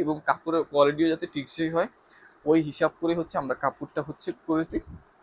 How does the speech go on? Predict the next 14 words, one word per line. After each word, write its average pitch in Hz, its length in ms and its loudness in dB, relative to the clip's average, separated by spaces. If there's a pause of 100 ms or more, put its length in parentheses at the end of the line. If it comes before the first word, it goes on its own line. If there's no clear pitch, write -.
(600)
ওড়নাটা 151 360 0
দেখেন 127 320 -6
মাশাআল্লাহ 127 460 -2
কত 131 140 -6 (240)
সুন্দর 175 380 -2 (140)
একটা - 160 -2 (920)
দোপাট্টা 151 380 2
পাচ্ছেন। - 380 -4
আজকে 143 280 -4
এই 170 120 0
পর্যন্তই 175 440 -2
থাকবে, 160 240 0
সবাই 156 300 0
ভালো 156 240 2